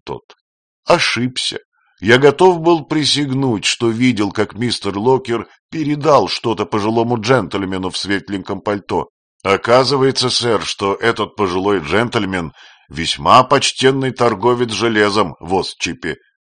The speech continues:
«Где крыжовник?» спросил мистер Броф, покоряясь неудаче. Тот вытаращил глаза. «Я не знаю, сэр. Я его не видал с тех пор, как ушёл из банка».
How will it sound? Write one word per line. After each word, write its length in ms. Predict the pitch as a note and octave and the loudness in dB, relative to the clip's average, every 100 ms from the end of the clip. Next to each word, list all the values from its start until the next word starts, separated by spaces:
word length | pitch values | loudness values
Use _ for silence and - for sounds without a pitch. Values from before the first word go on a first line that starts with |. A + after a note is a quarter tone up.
| _ _ _ | _ _ _
«Где 520 | C#2+ F2 D#2+ G#2+ A2+ | -10 -8 0 4 4
крыжовник?» 880 | A2 A#2 B2 A#2 C#3+ C#2 C#2+ - - _ | 2 0 2 4 2 2 -6 -12 -16 _
спросил 540 | - - F2+ E2 G#2+ F#2 | -12 -6 -4 -4 -4 -4
мистер 400 | F#2+ F2+ E2+ D2+ | -6 -6 -8 -6
Броф, 340 | F2 A2 - | -4 -4 -4
покоряясь 580 | F#2+ G2+ F#2+ F#2+ F2 - | -6 -2 0 0 -2 -6
неудаче. 600 | F2+ F#2 E2+ C2+ - - _ _ _ _ | -8 -6 -6 -6 -10 -18 _ _ _ _
Тот 260 | A#2 D3 - | 0 0 -2
вытаращил 720 | C2 F#2+ G2 F2+ E2 - D#2+ | -8 -6 -6 -6 -6 -8 -10
глаза. 480 | D#2 D#2 D2 C#2 A#1 _ _ C#2 | -8 -8 -6 -8 -12 _ _ -12
«Я 220 | B1+ C2 | -10 -8
не 140 | C#2 | -8
знаю, 500 | C2 B1 B1 D2 E2 | -10 -10 -10 -10 -10
сэр. 280 | - D#2+ D#2 - _ _ _ | -10 -10 -12 -16 _ _ _
Я 160 | D#2 F2+ | -2 0
его 180 | F2+ F#2+ | 2 0
не 100 | F#2+ | -2
видал 380 | F#2 G2 A2+ | 0 2 2
с 80 | - | 2
тех 260 | - F2 - | -6 -8 -4
пор, 160 | G2+ | -4
как 200 | - G3 | -2 -6
ушёл 320 | G#2 - G2 G2 | -6 -6 -4 -6
из 100 | F2 | -2
банка». 440 | G#2 C2 - | -2 -2 -8